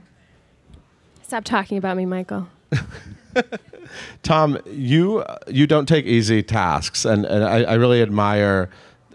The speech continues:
Speaker 2: uh, Next to Normal and If Then, just because they're just, you, you,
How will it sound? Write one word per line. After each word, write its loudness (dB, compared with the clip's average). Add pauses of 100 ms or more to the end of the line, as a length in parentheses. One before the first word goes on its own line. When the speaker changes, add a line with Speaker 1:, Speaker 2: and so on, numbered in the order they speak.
Speaker 2:
uh, 0 (240)
Next -2
to -4
Normal 2
and 0
If -4
Then, 0
just -6
because -2 (100)
they're 2
just, -2 (720)
you, 0
you, 2